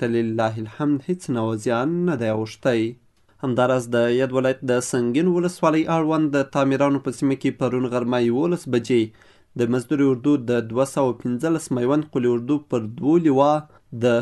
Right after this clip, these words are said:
هوانونو په مټ برید ترسره شو. برید چې تر ماسپښین پورې دوام وکړ، په پایله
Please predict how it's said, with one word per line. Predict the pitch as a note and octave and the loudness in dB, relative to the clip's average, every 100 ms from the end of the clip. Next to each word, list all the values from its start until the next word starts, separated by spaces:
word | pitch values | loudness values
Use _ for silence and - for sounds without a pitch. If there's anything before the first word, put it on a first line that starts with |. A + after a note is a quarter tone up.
| A#2+ | 2
هوانونو | C#3 D3+ F3 D#3+ C3+ | 4 4 2 0 0
په | B2 | 0
مټ | C3 - | 0 -2
برید | D3+ D#3 - | -2 -2 -2
ترسره | B2+ G#2+ C#3 A#2+ A#2 | -8 -4 -2 -2 -2
شو. | C#3 B2 A2 _ _ - _ | 0 0 -2 _ _ -20 _
برید | B2+ B2 C#3+ - | -4 0 0 -2
چې | - C3+ | -2 -2
تر | C#3+ A#2+ | -2 -2
ماسپښین | B2 - - C#3 B2+ | -2 -4 -4 -4 0
پورې | C#3 B2+ A2+ | 2 2 2
دوام | A#2+ B2+ E3 | 2 2 4
وکړ، | F3+ F3 E3+ D#3 D3+ - _ _ - | 2 2 2 0 -2 -12 _ _ 0
په | C3+ C3+ | 2 2
پایله | E3 D#3+ | 0 0